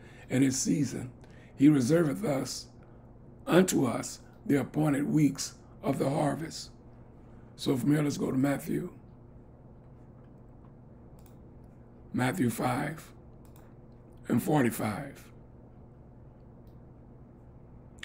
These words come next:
And it's recorded, "That we may be children of your Father, which is in heaven,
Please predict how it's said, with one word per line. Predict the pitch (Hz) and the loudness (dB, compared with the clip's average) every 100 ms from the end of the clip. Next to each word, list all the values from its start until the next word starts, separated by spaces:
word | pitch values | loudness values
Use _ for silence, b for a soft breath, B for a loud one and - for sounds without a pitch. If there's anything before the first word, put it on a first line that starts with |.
| - | -4
And | 135 | 0
it's | 131 | 0
recorded, | 127 - 143 123 - - - - - - - - - - - - - B B B B B | 0 -2 -2 -2 -6 -12 -20 -20 -20 -20 -20 -20 -20 -20 -20 -20 -20 B B B B B
"That | - 151 143 | 0 2 2
we | 185 | 2
may | - 175 151 147 127 - - - | 2 2 2 2 0 -10 -8 -2
be | 165 | 0
children | 151 - 170 - 117 - - - - | 0 -2 -2 -2 -6 -10 -12 -20 -8
of | 254 160 | -4 -2
your | 156 131 | -2 -2
Father, | 196 180 139 131 135 - - - - - - - - - - | -2 -2 -4 -8 -14 -18 -20 -20 -20 -20 -20 -20 -20 -20 -6
which | - 175 | 0 0
is | 156 143 | 0 0
in | 160 160 | 0 2
heaven, | 180 139 131 | 2 0 -6